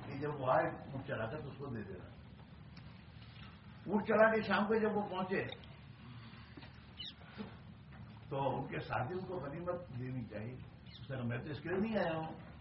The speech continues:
کہا، "پھر کیوں آئے تھے؟" کہا، "میں تو اس لیے آیا تھا کہ نامعلوم جگہ سے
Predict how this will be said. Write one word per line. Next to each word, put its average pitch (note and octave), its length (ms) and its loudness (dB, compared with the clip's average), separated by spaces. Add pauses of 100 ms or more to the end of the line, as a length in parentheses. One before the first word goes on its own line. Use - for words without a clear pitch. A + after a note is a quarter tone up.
(2250)
کہا، A#2 100 0
"پھر C#3 140 0
کیوں A3 200 6
آئے B2+ 280 4
تھے؟" D3+ 80 2 (840)
کہا، A#2 100 -2
"میں C3 140 2
تو G#3 100 0
اس A3 180 -4
لیے D#3 120 -2
آیا A2+ 200 0 (140)
تھا C#3+ 160 -2 (480)
کہ C3 100 -2
نامعلوم C#3+ 560 2
جگہ C#3 380 0
سے B2+ 60 0